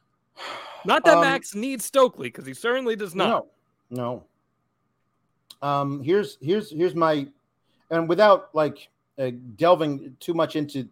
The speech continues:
Speaker 2: the meat of the entire promo, I will say that y-, my answer to your thing is that it's a swerve.
Speaker 1: I would
Speaker 2: Uh,
Speaker 1: venture to
Speaker 2: and,
Speaker 1: think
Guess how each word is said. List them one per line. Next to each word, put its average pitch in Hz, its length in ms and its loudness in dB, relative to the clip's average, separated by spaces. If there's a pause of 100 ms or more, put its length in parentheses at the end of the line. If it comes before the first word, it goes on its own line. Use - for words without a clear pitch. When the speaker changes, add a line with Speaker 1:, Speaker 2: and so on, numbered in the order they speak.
(100)
Speaker 2:
the 127 80 -8
meat 147 260 -2
of 120 100 -6
the 123 120 -8
entire 113 340 -4
promo, 107 480 -6 (680)
I 151 100 4
will 160 120 4
say 151 240 0
that 139 200 -6
y-, 123 160 -14 (280)
my 151 180 -2
answer 180 240 0
to 143 140 -10
your 143 140 0
thing 131 280 -4
is 110 160 -10
that 110 120 -8
it's 110 160 -10
a 120 40 -14
swerve. 82 420 -14 (1040)
Speaker 1:
I 170 200 0
would 180 280 0
Speaker 2:
Uh, 131 200 0 (280)
Speaker 1:
venture 165 460 -2
to 170 60 0
Speaker 2:
and, 180 140 0
Speaker 1:
think 123 180 -16